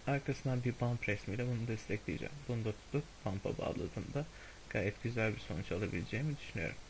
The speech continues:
Aşağıya doğru indiğimde map yüzdelerinden bump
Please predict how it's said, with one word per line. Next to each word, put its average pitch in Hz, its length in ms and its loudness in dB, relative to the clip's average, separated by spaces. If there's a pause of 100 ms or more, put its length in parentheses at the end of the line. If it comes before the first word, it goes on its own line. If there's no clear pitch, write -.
(440)
Aşağıya 214 460 0
doğru 87 200 4
indiğimde 107 680 2 (1300)
map 120 260 4
yüzdelerinden 113 720 2
bump 107 180 2